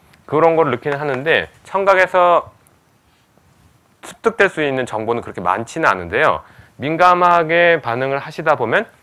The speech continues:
청각에서부터 사실은 정보를 좀 들을 수 있습니다. 자, 시각은요.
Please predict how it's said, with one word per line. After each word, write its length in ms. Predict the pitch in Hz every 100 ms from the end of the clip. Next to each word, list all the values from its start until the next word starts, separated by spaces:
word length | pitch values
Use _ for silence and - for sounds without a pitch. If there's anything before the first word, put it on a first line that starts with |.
| _ _
청각에서부터 680 | - 220 220 185 131 101 101
사실은 420 | 113 110 104 151 - _
정보를 340 | - 107 104 98
좀 120 | 98
들을 160 | 98 104
수 140 | -
있습니다. 480 | 90 - 85 80 82 _ - _
자, 80 | 131
시각은요. 720 | - 202 180 175 190 123